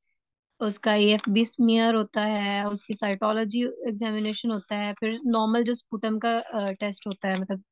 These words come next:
अ, उसको देख के कि येलो है, व्हाइट है, कौन सा है, तो उसको भी आपने याद रखना है कि जो आप कह लें इन्वेस्टिगेशंस हैं, वो बहुत इंपॉर्टेंट है। तो सबसे पहले स्टार्ट करते हैं। Sputum A F B test is used to diagnose। अच्छा, A F B stands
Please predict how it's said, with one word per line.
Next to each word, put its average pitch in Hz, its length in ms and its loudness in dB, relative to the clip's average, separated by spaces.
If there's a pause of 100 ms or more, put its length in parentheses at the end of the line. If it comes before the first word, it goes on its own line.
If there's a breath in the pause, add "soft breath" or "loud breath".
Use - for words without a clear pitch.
(100)
अ, 208 160 -4
उसको 208 200 -6
देख 185 360 0
के 185 80 -6 (480 loud breath)
कि 214 80 4
येलो 208 380 6
है, 196 300 4
व्हाइट 190 380 2
है, 190 220 0
कौन 196 220 0
सा 196 120 -4
है, 196 80 -2 (380 soft breath)
तो 220 260 2
उसको 240 380 4
भी 208 360 6
आपने 202 340 4
याद 185 380 2
रखना 185 280 -4
है 190 140 0 (180)
कि 196 120 0
जो 196 340 0
आप 202 340 -4
कह 185 200 -6
लें 180 100 -2
इन्वेस्टिगेशंस 190 600 -2
हैं, 190 60 0
वो 190 140 -2
बहुत 190 260 -8
इंपॉर्टेंट 190 420 -6
है। - 60 -14 (840 soft breath)
तो 214 180 6
सबसे 247 240 2
पहले 269 220 6
स्टार्ट 233 280 2
करते 247 240 2
हैं। 262 80 8
Sputum 269 520 4
A 247 140 6
F 247 60 0 (100)
B 269 80 6 (100)
test 262 320 2
is 220 280 2
used 247 240 0 (100)
to 233 220 0
diagnose। 196 600 -2
अच्छा, 208 220 -4
A 220 240 4
F - 0 -
B 220 80 2
stands 233 420 2